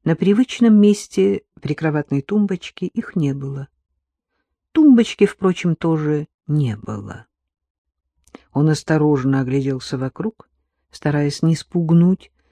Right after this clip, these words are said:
легкую женскую руку на своей груди. Обстановка была неузнаваемой. Какие-то пестрые обои, туалетный столик,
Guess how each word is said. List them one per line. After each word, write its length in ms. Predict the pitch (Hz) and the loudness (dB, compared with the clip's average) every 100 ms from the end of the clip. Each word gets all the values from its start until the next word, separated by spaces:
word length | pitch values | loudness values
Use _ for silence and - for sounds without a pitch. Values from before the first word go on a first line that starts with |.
| _ | _
легкую 540 | 120 147 156 - 147 147 | 0 2 2 0 0 0
женскую 520 | 143 143 139 - 147 | 0 -2 -4 -4 -4
руку 260 | 147 - 139 | -4 -6 -6
на 100 | 139 | -6
своей 280 | 139 139 | -6 -6
груди. 480 | 139 143 135 131 139 - _ _ _ _ _ _ - _ _ - | -6 -8 -6 -8 -10 -14 _ _ _ _ _ _ -20 _ _ -8
Обстановка 680 | 147 - 185 220 247 - | -8 -2 2 2 2 0
была 280 | 233 233 226 | 4 4 6
неузнаваемой. 1300 | 214 190 190 190 - 190 175 120 110 107 104 104 110 _ _ _ _ _ _ _ _ _ | 6 6 4 0 -2 -2 -2 -6 -8 -10 -12 -14 -18 _ _ _ _ _ _ _ _ _
Какие-то 360 | - - 160 165 | -14 -6 -4 -2
пестрые 600 | - 190 180 - 143 135 | -2 -4 -6 -8 -6 -6
обои, 580 | 113 107 110 117 131 - _ _ _ _ _ _ _ | -6 -8 -10 -10 -12 -18 _ _ _ _ _ _ _
туалетный 560 | - 120 117 - 120 | -6 -6 -6 -8 -12
столик, 760 | 113 - - 104 110 147 - | -12 -16 -18 -16 -16 -16 -20